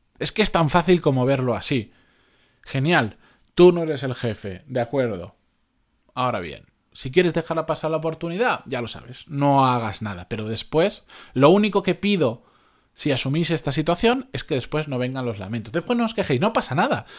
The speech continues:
Si es una opción que hay y no pasa absolutamente nada. En parte tiene razón, yo no soy su jefe.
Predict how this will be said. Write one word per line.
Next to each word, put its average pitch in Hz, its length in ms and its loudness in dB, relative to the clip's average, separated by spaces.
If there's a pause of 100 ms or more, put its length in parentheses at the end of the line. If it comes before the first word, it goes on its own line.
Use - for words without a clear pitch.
Si 151 140 -6
es 185 80 -6
una 208 120 -4
opción 117 300 -4
que 110 120 -4
hay 175 160 0
y - 20 0
no 127 120 -4
pasa 196 200 -2
absolutamente 101 640 -6
nada. 190 160 -4
En 110 100 -8
parte 120 240 -4
tiene 180 220 -2
razón, 104 320 -6
yo 117 180 -4
no 113 100 -6
soy 92 240 -12
su 107 120 -12
jefe. 208 260 -2